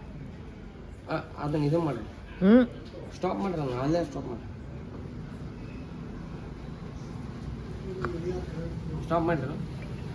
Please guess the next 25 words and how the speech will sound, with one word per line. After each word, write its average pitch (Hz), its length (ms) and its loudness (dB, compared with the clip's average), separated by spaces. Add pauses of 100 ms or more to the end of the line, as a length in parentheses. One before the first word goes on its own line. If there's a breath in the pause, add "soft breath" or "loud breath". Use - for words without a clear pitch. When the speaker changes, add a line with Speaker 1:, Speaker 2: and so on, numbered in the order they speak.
(120)
Speaker 2:
ಚಲೋ. 180 160 6 (1700)
Speaker 1:
ಅದಕ್ಕೆ 196 520 8
ದಯವಿಟ್ಟು 180 560 10
ವಿನಂತಿ 180 480 8
ಏನ್ 180 420 8
ಮಾಡ್ಕೋತಾ 156 420 6
ಇರ್ತೇನೆ, 143 840 2
ಏನ್ 180 320 10
ಎಕ್ಸ್-, - 340 0 (100)
actually - 840 4
ಇದು 175 200 10
ಮೇನ್ 175 280 8
ಬಂದಿರೋ 156 380 8
ಸಮಸ್ಯೆ 165 440 4
ಏನ್ 175 40 6
ಗೊತ್ತೈತಂದ್ರೆ 160 420 4
ಬೆಳಗಾವಿ 139 480 6
ಜಿಲ್ಲೆ 175 380 8
ಮತ್ತು 175 320 4
ಬಾಗಲಕೋಟೆ 160 520 4
ಜಿಲ್ಲೆ 143 240 2
ಒಳಗ 151 280 2 (240)
ಸಮಸ್ಯೆ 139 320 2
ಬಂದೈತಿ. 117 360 0 (580 loud breath)
ಮತ್ತ 170 200 6